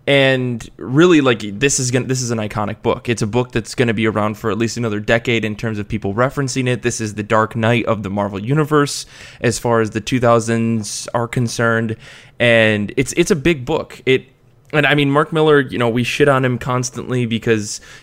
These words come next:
you know, he's a big name and nothing's ever gonna come of it, I guess. But, um, you know, he does have some solid ideas. I think you can look at his independent work. You can look at what he's done at Marvel. And he does a great job in delivering a really cool concept.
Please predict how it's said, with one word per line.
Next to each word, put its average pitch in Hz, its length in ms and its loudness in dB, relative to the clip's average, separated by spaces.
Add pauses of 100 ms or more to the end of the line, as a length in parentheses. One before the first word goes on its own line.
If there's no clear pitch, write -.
you 110 80 -6
know, 104 80 -2
he's 107 180 -4
a 107 40 -6
big 120 200 2
name 120 320 0
and 107 140 -2
nothing's 110 340 -2
ever 110 140 0
gonna 107 180 -2
come 123 220 -4
of 123 120 -4
it, 123 80 0
I 120 80 2
guess. 117 300 -2
But, 113 320 0
um, 101 340 -2 (360)
you 123 80 0
know, 135 80 4
he 127 120 0
does 156 260 2
have 151 220 0
some 131 200 -2
solid 117 360 0
ideas. 110 380 2
I 117 60 2
think 110 200 -2
you 113 120 -6
can 110 180 -2
look 110 160 -2
at 113 60 0
his 107 140 -4
independent 117 440 0
work. 117 220 -4
You 110 80 -4
can 107 160 -4
look 107 160 -4
at 92 80 -2
what 104 140 -6
he's 104 180 -10
done 104 180 -2
at - 80 -4
Marvel. 107 480 0 (260)
And 123 120 -2
he 135 100 0
does 139 300 0
a - 40 -2
great 120 300 -4
job 117 300 2
in 113 100 -2
delivering 110 460 0
a 104 40 -2
really 113 280 -2
cool 117 260 -4
concept. 147 680 -4